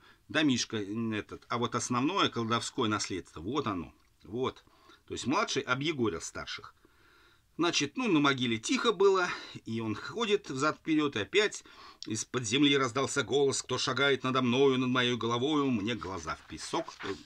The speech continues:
песок в глаза роняет». Сын уже весело там оттарабанил: «Маль-, младший твой сынок шагает, мальчик ходит над тобою,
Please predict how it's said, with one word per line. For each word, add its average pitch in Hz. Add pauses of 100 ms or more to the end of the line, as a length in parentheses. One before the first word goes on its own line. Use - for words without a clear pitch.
песок 98
в 73
глаза 127
роняет». 185 (460)
Сын 269
уже 185
весело 156
там 147
оттарабанил: 139
«Маль-, 196 (100)
младший 151
твой 120
сынок 165
шагает, 143
мальчик 147
ходит 113
над 107
тобою, 190